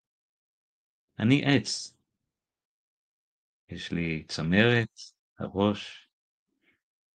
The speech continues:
ענפים ועלים, הגוף, הגזע של הרגליים,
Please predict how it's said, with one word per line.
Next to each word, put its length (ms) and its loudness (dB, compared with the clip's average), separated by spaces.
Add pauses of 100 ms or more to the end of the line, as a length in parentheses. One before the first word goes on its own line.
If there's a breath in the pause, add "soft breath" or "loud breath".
(320)
ענפים 480 8
ועלים, 440 10
הגוף, 380 8 (1300)
הגזע 520 6
של 200 0
הרגליים, 800 2